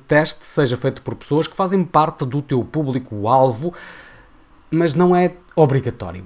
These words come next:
Isto é, se conseguires encontrar pessoas que fazem parte do público para quem trabalhas normalmente, então, perfeito. Imagina que vendes, no fundo, por exemplo, roupa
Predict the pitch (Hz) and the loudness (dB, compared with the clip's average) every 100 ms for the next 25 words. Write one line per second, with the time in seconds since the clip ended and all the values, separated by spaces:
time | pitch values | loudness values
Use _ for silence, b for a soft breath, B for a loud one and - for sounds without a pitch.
0 | - 185 - 143 110 101 - - 202 190 | -12 -10 -2 0 0 -2 -8 -2 -2 2
1 | 165 170 170 - 151 127 101 95 127 - | 2 4 2 0 2 2 -2 -14 -16 -10
2 | - 147 131 - - 117 131 113 113 - | -2 0 0 -2 -6 -4 -2 -2 -2 2
3 | 147 - - - - 110 107 110 123 117 | 2 0 -10 -20 -20 -14 -12 -6 -4 -6
4 | - 202 170 123 - 120 - 135 113 107 | -6 -4 -2 -2 -2 -4 -2 -2 -2 -2
5 | 143 117 104 104 120 120 143 135 175 202 | 0 0 -2 -2 -2 2 2 2 0 -2
6 | - B B B B B 175 202 196 190 | -10 B B B B B -4 0 2 2
7 | 185 - 175 - 101 - - 147 143 117 | -2 -8 -8 -6 -8 -10 -10 -4 0 2
8 | 147 147 - 143 143 135 127 127 120 139 | 2 2 0 0 2 2 0 -6 -4 -2
9 | 143 117 104 123 - 151 139 127 120 98 | -2 -2 -4 -6 -2 -2 0 -2 -4 -8
10 | - - _ _ - 101 120 151 156 B | -14 -20 _ _ -10 -2 0 0 -4 B
11 | B B B 110 98 139 135 143 139 | B B B -10 -2 0 0 -2 -4